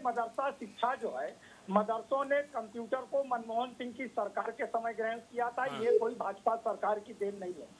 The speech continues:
Speaker 2: हम्म।
Speaker 1: आधुनिकीकरण का काम उस समय शुरू हुआ, modern teacher उस समय भर्ती किए गए, मिनी आईटीआई वहाँ मदरसों में चलाई गई। तो मदरसा शिक्षा को आधुनिक शिक्षा से जोड़कर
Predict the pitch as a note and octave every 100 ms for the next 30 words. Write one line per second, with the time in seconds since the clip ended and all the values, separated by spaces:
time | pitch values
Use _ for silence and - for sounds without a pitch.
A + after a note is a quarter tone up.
0 | - C#3 F3 A#3+ A#3+ B3 B3 D4+ - C4
1 | C#4 C#4 C#4 A#3+ C4+ B3+ A#3+ B3+ B3 A#3+
2 | B3+ C4 B3+ C#4 C4 - - - F#3 G3+
3 | A#3+ C4+ C#4 C#4 C4 C#4+ C4+ B3 A3 B3+
4 | C4+ A#3 A#3+ - C4 - C4 C#4 C#4 C#4
5 | C#4 - - - G#3+ B3+ D4 C4+ C4 G3+
6 | C#4 C#4+ C4+ A3 C4 C#4 A#3 A3 A3+ -
7 | C4+ C4+ C4+ C4+ C4 C#4+ C#4 D4 - -
8 | - - C4+ D#4+ D#4+ C#4+ B3 B3 A#3+ D4
9 | C#4+ B3 - A#3+ A#3+ C#4 C#4+ C4 A#3 A3+
10 | B3+ - - - C4 B3+ C4 B3+ A3+ A3+
11 | A#3 C4+